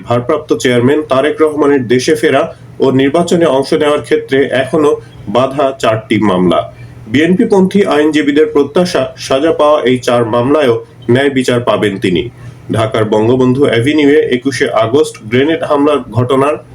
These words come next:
হত্যা ও বিস্ফোরক দ্রব্য আইনের দুই মামলায় রোববার হাইকোর্টে খালাস পেয়েছেন তারেক রহমান। তার বিরুদ্ধে রাষ্ট্রদ্রোহ সহ বিভিন্ন অভিযোগে আরও ঊনপঞ্চাশটি মামলা বিচারাধীন।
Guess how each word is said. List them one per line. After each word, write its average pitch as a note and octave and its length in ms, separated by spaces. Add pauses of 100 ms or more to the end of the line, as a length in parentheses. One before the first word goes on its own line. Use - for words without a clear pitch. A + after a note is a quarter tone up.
(560)
হত্যা F3 480
ও C#3+ 160
বিস্ফোরক D3 560
দ্রব্য C3 320
আইনের B2 540
দুই A#2+ 200
মামলায় C#3 600
রোববার C#3+ 540 (100)
হাইকোর্টে C#3+ 540
খালাস D3 380
পেয়েছেন D3+ 380
তারেক A2 360
রহমান। F#2 340 (480)
তার C#3+ 160
বিরুদ্ধে F3+ 520
রাষ্ট্রদ্রোহ D#3 720
সহ D3+ 440
বিভিন্ন C3 400
অভিযোগে C3 580
আরও C3+ 340
ঊনপঞ্চাশটি B2 800
মামলা A2 380
বিচারাধীন। G2 640